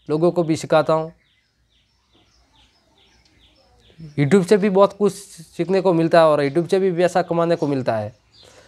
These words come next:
अगर आप YouTube पे सही सही लोगों को बताओगे, सही सही सलाह दोगे तो आपका चैनल ऑटोमेटिक आगे बढ़ेगा।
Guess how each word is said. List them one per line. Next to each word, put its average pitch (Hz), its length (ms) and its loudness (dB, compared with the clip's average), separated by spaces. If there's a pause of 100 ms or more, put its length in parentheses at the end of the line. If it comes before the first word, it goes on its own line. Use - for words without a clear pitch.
(140)
अगर 180 200 2
आप 175 140 4
YouTube 147 360 -2
पे 185 100 0
सही 170 220 2
सही 180 180 2
लोगों 160 260 0
को 185 100 -2
बताओगे, 165 420 0
सही 170 200 -2
सही 175 160 -2
सलाह 160 260 2
दोगे 165 360 0 (380)
तो - 60 -8
आपका 151 260 2
चैनल 170 400 0 (140)
ऑटोमेटिक 165 520 2
आगे 151 220 0
बढ़ेगा। 131 520 -2